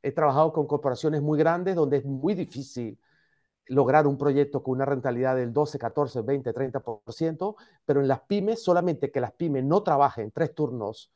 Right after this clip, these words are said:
al día, ya tienes un crecimiento del trescientos por ciento. Es decir, si tú eres una empresa pyme que estás haciendo un solo turno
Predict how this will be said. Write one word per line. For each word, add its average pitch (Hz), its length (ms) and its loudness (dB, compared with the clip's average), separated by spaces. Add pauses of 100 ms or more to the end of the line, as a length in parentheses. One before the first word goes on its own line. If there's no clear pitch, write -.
(1500)
al 127 160 2
día, 254 400 2 (240)
ya 135 200 2
tienes 165 240 2
un 170 260 0
crecimiento 180 800 4
del 147 220 2
trescientos 151 540 0
por 110 160 -6
ciento. - 340 -10
Es 135 60 -2
decir, 156 320 -4 (260)
si 175 220 2
tú 175 380 4 (520)
eres 180 220 6
una 185 140 4
empresa 165 420 0
pyme 117 320 -2
que 143 120 -2
estás 147 200 0
haciendo 151 320 0
un 165 80 2
solo 151 320 2
turno 113 640 -2